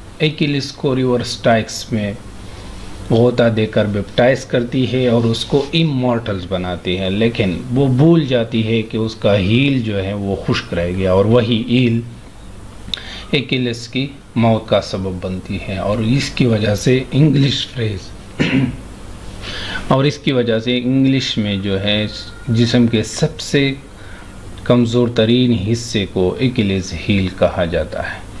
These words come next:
उसके बाद King Agamemnon जो कि मैसिनिया का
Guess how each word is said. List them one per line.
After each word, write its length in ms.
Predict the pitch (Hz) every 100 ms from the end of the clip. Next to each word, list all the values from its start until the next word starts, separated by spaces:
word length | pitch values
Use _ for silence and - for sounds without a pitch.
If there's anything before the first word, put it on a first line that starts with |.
| - - - - - - - - - - - - - -
उसके 220 | - 156
बाद 400 | 135 139 139 -
King 220 | 143 143 147
Agamemnon 720 | 127 127 117 101 104 107 101 - - - - - - - -
जो 200 | 113 113
कि 460 | 113 107 101 92 - - - - -
मैसिनिया 840 | 113 110 107 110 - 117 120 117 110
का 280 | - 95